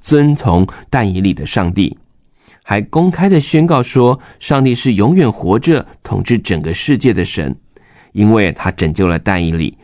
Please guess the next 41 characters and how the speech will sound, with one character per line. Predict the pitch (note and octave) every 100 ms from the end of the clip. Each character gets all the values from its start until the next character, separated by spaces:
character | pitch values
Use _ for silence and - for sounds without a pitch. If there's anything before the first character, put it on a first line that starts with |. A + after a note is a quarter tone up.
| _
保 | E2 F#2
护 | F#2+
他 | A#2+ G#2
不 | - G#2+
受 | - E3
到 | D3+ C3+ -
狮 | - - G2
子 | E2
的 | E2
伤 | - G#2 G#2
害。 | A2 - _ _ _ _ _ _ _ _ _
但 | F#3 F3+
以 | F3+
理 | B2
还 | G2 G#2
继 | - D#3
续 | -
的 | B2 G2+ -
受 | - F#2
到 | F2+
大 | F2+ G2+
流 | F2+ E2
士 | - G2
王 | D#2+ D#2+
的 |
重 | F2+ G#2 F#2
用， | F#2+ D#2+ - _ _ _ _
而 | G2+
但 | G#2 B2 A2
以 | A2
理 | F#2
继 | D#2+ G2
续 | F#2 G2
在 | G2 F#2
大 | G2+
流 | F2 D#2+ E2
士 | - F#2
和 | - -
波 | E2+ -
斯 | F#2 A2
王 | F2+ E2